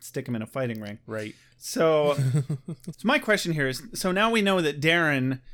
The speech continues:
Speaker 1: set him up.
Speaker 2: Right.
Speaker 1: And that makes at least twice now,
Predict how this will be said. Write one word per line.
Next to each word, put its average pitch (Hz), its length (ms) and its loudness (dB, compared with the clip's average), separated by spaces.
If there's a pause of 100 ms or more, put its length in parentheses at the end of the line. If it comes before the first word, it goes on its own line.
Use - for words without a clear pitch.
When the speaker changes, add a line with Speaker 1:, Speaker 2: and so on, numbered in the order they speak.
Speaker 1:
set - 400 0
him 147 240 0
up. 113 240 -2
Speaker 2:
Right. 107 320 -6 (440)
Speaker 1:
And 156 340 2
that 208 360 0
makes 214 260 0 (140)
at 202 160 -4
least 285 540 -8
twice 262 440 0
now, 285 420 0